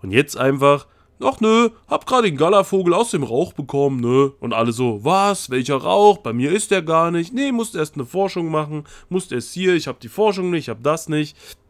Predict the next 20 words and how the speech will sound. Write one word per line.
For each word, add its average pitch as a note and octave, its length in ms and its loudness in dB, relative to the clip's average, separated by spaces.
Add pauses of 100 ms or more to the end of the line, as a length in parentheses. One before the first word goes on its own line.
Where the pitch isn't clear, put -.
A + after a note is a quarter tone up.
(1400)
Niantic, A#3+ 520 2
Niantic, F#3+ 480 0
ihr D#3 100 2
schafft F#3 280 -6
es D#3 100 -10
immer C#3+ 260 -4
wieder. D#3+ 400 2
Und C3+ 140 2
selbst C3+ 280 0
Leute E3+ 240 6
im D3+ 100 -2
Stream, F3+ 340 -6
im D3 120 -4
Chat D#3+ 260 -4
haben D#3 240 -2
schon D#3+ 220 -4
geschrieben, C#3+ 400 -4
als A2+ 160 -6
ob E3+ 160 -4
Niantic F3 680 -2